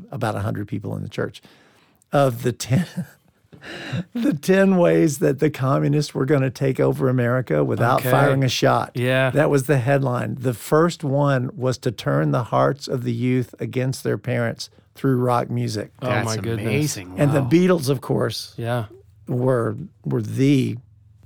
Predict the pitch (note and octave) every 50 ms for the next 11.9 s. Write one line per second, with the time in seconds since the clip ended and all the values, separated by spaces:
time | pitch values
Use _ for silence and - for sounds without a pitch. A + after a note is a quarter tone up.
0 | - - - - B2+ C3+ C#3+ C#3 B2+ A#2+ A#2 A2+ - C#3 D3 A#2 A#2+ C#3 D3+ -
1 | - B2 A2+ G#2+ G#2+ - - - A#2+ A2+ A#2+ B2 A#2 - A#2+ B2 C#3 A#2 B2 -
2 | - - - - C#3+ C#3 B2+ C#3 C#3 B2 G#2+ - C#3+ D3 C#3+ C#3+ - - - C3
3 | A#2 - - B2 A#2 A#2 B2 B2+ A#2 A2+ A#2 A#2 B2 C3 B2 A2+ A2 G#2+ - -
4 | B2 A2 A2 A2 G#2+ G#2 G#2 A2 B2 C3 C3+ A2 G#2 G2 B2 B2 A#2 G#2+ A2+ A2
5 | G#2+ G#2+ A2 G#2+ G#2+ - - B2 A2 - A2+ A2 G#2+ A2 A2+ A2 G#2 - C3 B2+
6 | A#2+ C3+ C#3+ C#3+ C#3 C3 D3 D3+ C#3+ C3+ C#3+ C#3 C#3 - C#3 C#3+ E3 D3+ C3+ A#2
7 | A2+ A#2 A#2 A2+ A2 - C#3+ D#3+ D3+ C3+ A2+ G#2+ G2 G#2 G#2+ - - - D#3 C3+
8 | D3+ D#3 D3 F#3+ F#3+ F#3+ - F#3+ F#3 E3+ D3+ C#3 - C3 B2 - E3 C3+ C3 C3+
9 | C#3 - - - - - - - _ _ - C3 D3 D3+ D3 D3 D3 C#3+ C#3 C3+
10 | A#2+ A#2 A#2 A#2 - - - - - C#3+ - - - D#3+ E3+ - - - A3 D#3+
11 | C#3 D3 C#3 A2+ - D#3+ D3+ D#3 A#2 A#2+ - - E3+ E3+ D#3 D3+ C#3 C3